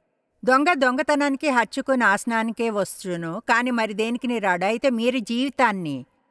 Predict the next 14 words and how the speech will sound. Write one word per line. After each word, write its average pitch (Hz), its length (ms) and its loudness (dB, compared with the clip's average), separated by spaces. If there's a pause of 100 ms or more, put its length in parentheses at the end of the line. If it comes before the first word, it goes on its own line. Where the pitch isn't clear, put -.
(680)
పొంది 285 240 6
ఆనందించాలని, 247 960 4
సమృద్ధిగా 247 680 2
కలుగుటకును, 220 720 -2
పొంగి 233 560 2
పొర్లేంతగా 240 600 2
పొందుటకు 208 580 -2
నేను 196 280 -2
వచ్చి 185 300 -4
తిని." 143 540 -8 (300)
అంటే 269 280 4
నేను 294 240 2
దీన్ని 233 240 0
అలా 214 200 4